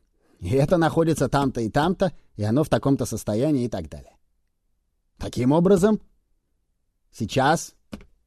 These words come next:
не настоящее время, потому что настоящее время, ой, всё это выходит из строя, не так ли? Ужасно, правда?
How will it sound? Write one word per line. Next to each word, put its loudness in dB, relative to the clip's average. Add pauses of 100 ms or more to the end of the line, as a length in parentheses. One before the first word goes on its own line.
(400)
не -6
настоящее -4
время, -2
потому -8
что -8
настоящее -4
время, -2 (1600)
ой, -10 (120)
всё -10
это -8
выходит -2
из -4
строя, -4
не -12
так -12
ли? -20 (840)
Ужасно, 0
правда? -8